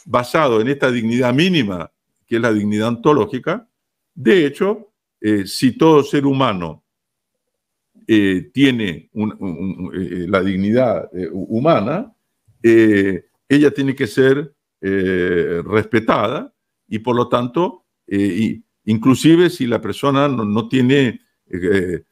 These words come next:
condiciones físicas, mentales, espirituales, la que sea, ¿no? Es, es un ser humano,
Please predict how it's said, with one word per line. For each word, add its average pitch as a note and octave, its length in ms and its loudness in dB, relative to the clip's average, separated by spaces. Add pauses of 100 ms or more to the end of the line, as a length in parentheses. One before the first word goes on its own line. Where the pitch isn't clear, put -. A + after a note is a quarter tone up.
(140)
condiciones A#2 680 0
físicas, C3 480 2
mentales, G#2 640 -2
espirituales, G#2+ 680 -2
la G2 120 -8
que - 100 -20
sea, G#2 320 0 (120)
¿no? G2 300 -10
Es, A#2 160 0 (120)
es A#2+ 100 -2
un A#2+ 160 0
ser A#2+ 160 -2
humano, A2+ 480 -2